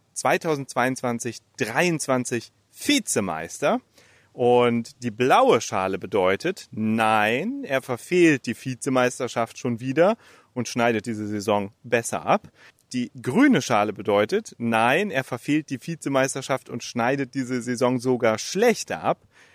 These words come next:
Und die orangene Schale bedeutet, Yes, er schafft es nach elf Jahren wieder Vizemeister zu werden. Also, das sind die drei Optionen.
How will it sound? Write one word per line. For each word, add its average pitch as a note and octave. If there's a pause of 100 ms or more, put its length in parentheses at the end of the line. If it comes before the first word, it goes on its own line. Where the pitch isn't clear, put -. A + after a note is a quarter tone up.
(180)
Und G#2+
die -
orangene B2
Schale F#2+
bedeutet, G2+ (200)
Yes, A#2 (280)
er A2+
schafft -
es D3
nach B2 (100)
elf E3+
Jahren C3
wieder A#2 (280)
Vizemeister F#2+
zu F2
werden. D#2+ (240)
Also, A#2+
das C#3
sind D3+
die D3+
drei C#3
Optionen. D#3+